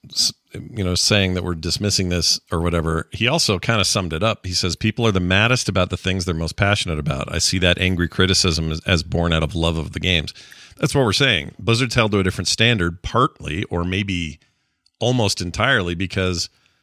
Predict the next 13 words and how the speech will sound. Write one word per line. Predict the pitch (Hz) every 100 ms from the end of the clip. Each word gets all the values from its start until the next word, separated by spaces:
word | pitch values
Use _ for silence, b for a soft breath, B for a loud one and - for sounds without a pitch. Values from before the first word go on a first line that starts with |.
| _ _ _ _ _
their | 98 104 107
adherence | 107 117 101
to | -
quality | - 113 120 92 85
is | 85 - - _
the | 92 85
best | 82 90 - -
the | 92
industry | 90 85 - 85
has | 82
ever | 85 78
seen, | - 101 95
maybe. | 78 71 73 78